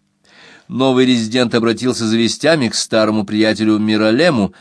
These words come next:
который объявил, что на мир с Персией нет надежды, и что Турция находится в самом бедственном положении, будучи подобна старому бескровному телу,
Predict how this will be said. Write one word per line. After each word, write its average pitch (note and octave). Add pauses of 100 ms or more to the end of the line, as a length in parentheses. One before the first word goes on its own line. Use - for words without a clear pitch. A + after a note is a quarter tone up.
(180)
который -
объявил, B2
что G#2 (600)
на B2
мир C3
с -
Персией B2
нет G2
надежды, C#3 (440)
и A2
что G#2+
Турция C#3
находится F3
в -
самом F3
бедственном B2+
положении, A2 (260)
будучи G2+
подобна G2
старому F3+
бескровному C#3
телу, A2